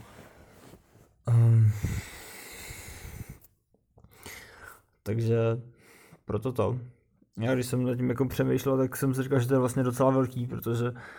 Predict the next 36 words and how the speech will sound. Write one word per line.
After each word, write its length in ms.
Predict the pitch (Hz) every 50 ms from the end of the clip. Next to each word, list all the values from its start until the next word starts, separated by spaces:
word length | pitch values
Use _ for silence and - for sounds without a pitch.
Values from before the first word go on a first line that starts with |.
| - - - _ _
jako 120 | - 123
vy 160 | 120 117 117
se 100 | 113 123
rozhodujete 480 | 120 120 117 123 120 120 120 117 - 120 117 120 127 - - - -
na 140 | 131 131 120
denní 240 | 113 113 117 127
bázi, 520 | 120 127 123 117 113 110 113 107 110 123 113 - - _ _ _ _ -
jo, 360 | - 113 95 95 107 104 92 - - _ _ _ _ _ _ 92 85 - _ _ _ _ _ _ _ - 107 90
stokrát 480 | - - - 135 123 120 127 117 113 110
třeba 220 | - - 123 120
za 100 | 120 123
den, 160 | 104 98 110
nevím. 380 | 120 117 110 98 98 101 104 - - - - - - - - -
A 40 | -
pak 120 | 139 127
když 120 | 127 123
to 60 | 117 117
bude 100 | 123 123
nějaký 200 | 113 113 123 123
těžší 300 | - 117 - - 131 123
rozhodnutí, 560 | 123 117 117 117 120 120 - - 123 127 120
tak 240 | 120 120 - - 113
jako 320 | 101 120 123 127 127 127 127 - - - - - - - _ - _ _ -
by 140 | 117 120 120
tohle 180 | - 120 127 120
bylo 140 | 123 120
docela 180 | 113 - 131 127
dobrý 160 | 123 123 123
vidět, 400 | 123 123 120 98 95 104 - - _ _ _ _ _ _
protože 640 | - 110 - - - - 120 117 113 117 117 113 113 - - - - - - - - - _ _ _ - - -
u 60 | -
kritického 460 | - 120 120 117 110 - - 127 120
myšlení 640 | 120 113 110 - - 123 123 123 123 123 123 117 117
je 120 | 117 117 117
spousta 420 | - - - 120 117 - - 117
způsobů, 840 | - - - 113 113 - 113 113 117 120 120 117 117 117 117 117 123